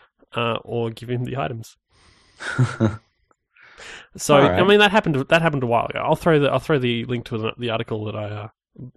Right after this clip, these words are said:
Speaker 1: that, that, you know, that I had read ages ago into the show notes, uh, 'cause I looked that up. But, uh, yeah, that's, um, you know, I, I, I guess this is, you know, the, the,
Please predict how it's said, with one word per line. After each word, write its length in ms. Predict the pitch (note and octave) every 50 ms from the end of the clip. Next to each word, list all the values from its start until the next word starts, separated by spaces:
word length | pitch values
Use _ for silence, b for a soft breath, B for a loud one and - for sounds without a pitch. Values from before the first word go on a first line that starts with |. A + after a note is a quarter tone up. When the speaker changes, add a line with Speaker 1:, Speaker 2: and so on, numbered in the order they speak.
| _ _
Speaker 1:
that, 480 | - - - - - - B2+ - - _ _
that, 180 | B2 - - - - _ _ _ _
you 100 | - - -
know, 100 | - G#2+
that 100 | A#2 A2+
I 120 | A2 G#2+ A2
had 120 | A2 G#2+
read 220 | A2 A2 G#2+ G#2 G#2
ages 280 | G#2 G#2+ G#2 A2 G#2
ago 220 | A2+ G#2+ G#2 G#2 G2+
into 260 | G#2 A2 A2 A2+ -
the 80 | A#2
show 180 | - - G#2+ G#2+
notes, 380 | A2 A2 A2+ - - - - _ _ _ _ _ _ _ -
uh, 120 | B2 A#2+ A#2 -
'cause 120 | - B2+
I 60 | A#2+
looked 180 | G#2+ A2 - _
that 140 | A2+ A2 A2+
up. 140 | A2+ - - _ _ _ _ B B B B B B B B B B -
But, 160 | - B2 A#2+
uh, 220 | A#2+ A#2 A#2 A2+ -
yeah, 220 | - D#3 F3 - E3
that's, 220 | E3+ - - -
um, 300 | E3 C#3+ C3+ C3+ C3 B2 - _ _ _ _ _ _ _ _ _ _ _ _ _ _ _ _ _ _ _ _ _ - _ _ B B B B B B B B B
you 100 | D#3 C3
know, 240 | C3+ C#3 - F3+ - -
I, 240 | D#3+ - - D#3+ -
I, 140 | F3 F3 E3+ -
I 60 | D#3+
guess 260 | D#3 F3 E3+ D#3+ -
this 180 | - F3+ - -
is, 220 | D#3 C#3 - - -
you 180 | D#3+ C#3 B2+
know, 80 | C#3 D3+
the, 220 | C#3+ C#3 D3+ D3
the, 480 | D3+ D3 C#3+ D3+ D3+ D3 D3 D3 -